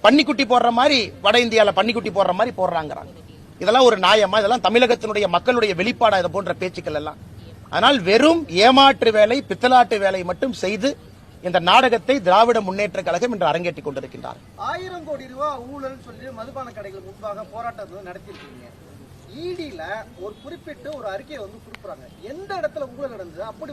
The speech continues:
Speaker 2: ஊழல் நடந்தா கைது செய்ய வேண்டியதுன்னு ஒரு குற்றச்சாட்டு வந்து ஒரு பிரதமர்
Speaker 1: நிச்சயமா,
Speaker 2: சொல்றாரு.
Speaker 1: நிச்சயமா கைது செய்யத்தாங்க நான் போறாங்க. நீங்க பாருங்க, டூ ஜி கேஸ்ல முதல் நாளே கைது பண்ணாங்களா? டூ ஜி கேஸ்ல எல்லா வீட்லயும் ரைடு பண்ணோனே கனிமொழி அக்காவை அப்படியே வே-, வேன் ஜீப்பை திறந்து, "அக்கா உள்ள உட்காருங்க, திகார் ஜெயிலுக்கு வண்டியை விடுறான்னு" சொன்னாங்களா?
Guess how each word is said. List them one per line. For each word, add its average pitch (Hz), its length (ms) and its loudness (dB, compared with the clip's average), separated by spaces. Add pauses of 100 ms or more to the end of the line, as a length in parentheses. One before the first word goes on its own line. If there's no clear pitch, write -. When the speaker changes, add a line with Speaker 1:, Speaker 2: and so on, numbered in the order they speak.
(120)
Speaker 2:
ஊழல் 349 240 -8
நடந்தா 247 260 -10 (120)
கைது 302 240 -14
செய்ய 208 180 -14
வேண்டியதுன்னு 180 400 -16
ஒரு 180 80 -18
குற்றச்சாட்டு 202 420 -14
வந்து 180 240 -18
ஒரு 175 80 -20
பிரதமர் 202 480 -14
Speaker 1:
நிச்சயமா, 320 400 2
Speaker 2:
சொல்றாரு. - 220 -6
Speaker 1:
நிச்சயமா 311 400 0
கைது 262 240 0
செய்யத்தாங்க 208 380 -2
நான் 160 160 -4
போறாங்க. 156 320 -2
நீங்க 190 220 -2
பாருங்க, 208 300 4
டூ 285 80 2 (120)
ஜி 277 160 4
கேஸ்ல 220 300 -2 (100)
முதல் 240 220 0
நாளே 226 220 0
கைது 208 240 -4
பண்ணாங்களா? 190 360 0 (880)
டூ 233 140 4
ஜி 240 140 4
கேஸ்ல 214 300 2
எல்லா 220 220 6
வீட்லயும் 214 320 4
ரைடு 233 240 4
பண்ணோனே 208 340 2
கனிமொழி 214 300 4
அக்காவை 190 240 4
அப்படியே 202 240 2 (340)
வே-, 180 180 4
வேன் 208 200 6
ஜீப்பை 202 280 -4
திறந்து, 202 260 0 (380)
"அக்கா 196 220 -2
உள்ள 226 160 -6
உட்காருங்க, 208 400 -2
திகார் 226 260 0
ஜெயிலுக்கு 196 280 -6
வண்டியை 202 220 -4
விடுறான்னு" 202 340 -2
சொன்னாங்களா? 190 360 -4